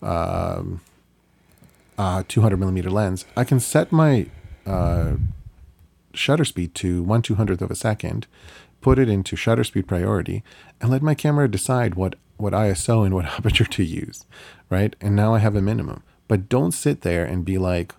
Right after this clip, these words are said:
"Well, this professor told me to do this," because you're just gonna miss the shot. And maybe it's your job to get the shot. Maybe it's your job to just do quality photos. But if that's the case, bring a tripod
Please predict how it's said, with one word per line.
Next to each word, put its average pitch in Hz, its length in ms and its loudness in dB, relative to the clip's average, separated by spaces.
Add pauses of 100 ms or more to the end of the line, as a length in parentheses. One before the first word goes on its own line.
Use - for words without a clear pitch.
(140)
"Well, 95 320 -2 (340)
this - 320 -4
professor 104 580 -2
told 113 300 -2
me 87 300 -4
to 87 360 -6
do 92 220 -6
this," - 400 -6 (640)
because 98 560 0 (920)
you're 104 200 0
just 117 160 -2
gonna 127 160 4
miss 123 140 2
the 135 100 -4
shot. - 260 -6 (340)
And 95 320 -2 (760)
maybe 120 340 4
it's 98 200 -2
your 92 100 0
job 87 320 0
to 90 80 -8
get 101 160 -2
the 127 80 -2
shot. 73 340 0
Maybe 95 240 0
it's 92 140 -2
your 98 80 -2
job 87 300 -2
to 90 100 -8
just 85 300 -6 (680)
do - 140 -8
quality 85 380 -2
photos. - 480 0 (400)
But 85 120 -8
if 87 60 -10
that's 127 180 2
the 127 80 2
case, 101 280 0
bring 117 220 2
a 101 40 2
tripod - 440 -8